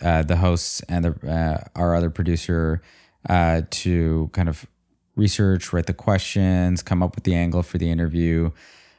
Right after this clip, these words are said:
Um, and, uh, yeah, so that, that, that was my work on that.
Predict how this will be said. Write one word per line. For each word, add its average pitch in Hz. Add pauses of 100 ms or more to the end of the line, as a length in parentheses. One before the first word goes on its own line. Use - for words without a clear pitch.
(120)
Um, 87 (640)
and, 92
uh, 90
yeah, 123
so -
that, 98
that, 104
that 113
was 120
my 110
work 98
on 82
that. 80